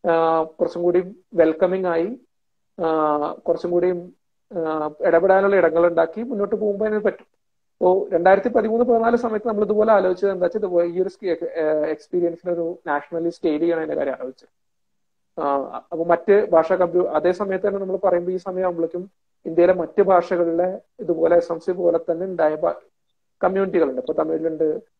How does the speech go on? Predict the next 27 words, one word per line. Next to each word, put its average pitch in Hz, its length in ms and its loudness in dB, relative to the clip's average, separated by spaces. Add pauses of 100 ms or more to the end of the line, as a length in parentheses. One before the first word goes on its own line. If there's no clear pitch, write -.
(220)
ഏ, 160 160 4
കന്നഡയിലുണ്ടായിരുന്നു, 156 800 0
അങ്ങനെ 156 240 -10
പല, 180 180 0 (120)
പ-, 196 340 -2
ബംഗാളിയിലുണ്ടായിരുന്നു, 165 920 0
അങ്ങനെ 196 160 -16 (120)
ഒരുപാട് 214 360 2
ഇന്ത്യൻ 214 380 -6
ഭാഷകളുണ്ടായിരുന്നു. 208 920 -4
ഈ 254 40 -10
കമ്മ്യൂണിറ്റികളൊക്കെ 220 840 0
പൊതുവെ 196 560 -2 (640)
ഇനാക്റ്റീവ് 190 580 0
ആയി 214 140 8
പോകുന്ന 190 540 2
ഒരു 214 120 2
അന്തരീക്ഷം 170 440 0
ആ 175 80 4
സമയത്തുണ്ടായി. 165 640 -4
ഇപ്പൊ 220 260 -2
ചില 226 200 4
കമ്മ്യൂണിറ്റികളൊക്കെ 202 560 0
പിന്നെയും 180 340 -4
ആക്റ്റീവ് 151 260 -4
ആയി 139 100 -2
വന്നിട്ടുണ്ട്. 123 380 -14